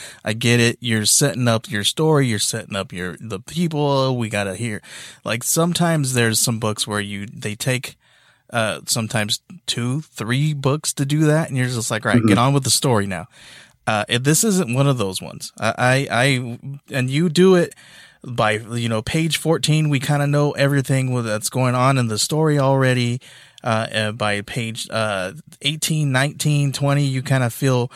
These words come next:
Speaker 1: where this is headed, and boom, you get hit in those last few pages. You're like, "All right,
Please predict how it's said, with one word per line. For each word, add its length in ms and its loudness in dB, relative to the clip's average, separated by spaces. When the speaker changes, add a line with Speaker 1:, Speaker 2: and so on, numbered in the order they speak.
Speaker 1:
where 180 0
this 160 -2
is 180 -4
headed, 460 -2
and 340 -4
boom, 260 4
you 120 -6
get 160 -4
hit 200 -2
in 120 -6
those 200 -4
last 280 -2
few 180 -6
pages. 560 -4
You're 160 -2
like, 260 -2
"All 140 2
right, 200 0